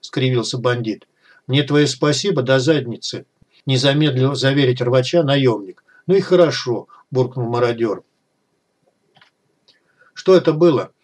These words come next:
Артур все еще целился в ту сторону, куда убежал мутант. «Плоть»,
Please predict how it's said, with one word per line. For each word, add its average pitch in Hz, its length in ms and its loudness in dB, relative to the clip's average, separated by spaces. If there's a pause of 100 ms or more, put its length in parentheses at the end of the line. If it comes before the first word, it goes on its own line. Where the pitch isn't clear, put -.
(240)
Артур 131 320 0
все 139 180 -4
еще 127 220 -2
целился 147 440 0
в 127 40 -10
ту 131 140 -4
сторону, 156 440 0
куда 139 260 0
убежал 127 420 0
мутант. 127 400 -2 (320)
«Плоть», 160 400 2